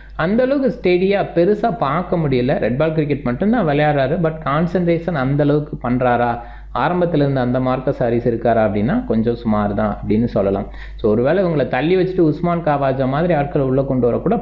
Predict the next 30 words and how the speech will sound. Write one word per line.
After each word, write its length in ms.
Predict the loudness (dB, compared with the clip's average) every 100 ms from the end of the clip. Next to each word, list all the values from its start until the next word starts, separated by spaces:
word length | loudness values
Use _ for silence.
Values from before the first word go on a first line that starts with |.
| -2
பார்க்கலாம். 420 | -4 -4 -4 -2 0
But 140 | 0 0 -2
ரொம்ப 320 | 0 0 2
ரேரா 340 | 0 2 0 2
தான் 180 | 2 2
அதை 120 | 0 0
பம்ப-, 320 | -2 0 0 0
பார்க்க 320 | -2 -2 0 0
முடியும். 300 | 0 0 -4 -12 -18 -6
So 160 | -2 0
மார்னஸ் 420 | 0 0 0 0
லாபுஜனை 400 | 0 0 0 0
பொறுத்த 260 | -2 0 0
வரைக்கும் 340 | 0 -2 -4
சூப்பரான 580 | -2 -2 0 0 -2 -2
player. 300 | 0 0 -2 -4
Test 240 | -4 -2
cricket 340 | -4 -2 -2 -2
செமையா 280 | -2 -2 0
விளையாண்டுருக்காரு. 640 | 0 0 -2 0 0 2
Limited 500 | 2 2 2 0 0
over 340 | 2 2 2 0
அப்படின்னு 320 | 0 0 0
பார்க்கும்போது 440 | 0 0 0 2
அதிகமா 320 | 2 2 0 -2 -6 -16 -16 -16 -8
போகல 400 | 0 0 2 0 0 0
அவங்க 260 | -2 0 0
லாம-, 340 | 0 0 -2 -2
லாபுஜனுக்கு. 600 | 0 0 0 -4 -2 0
But 160 | 0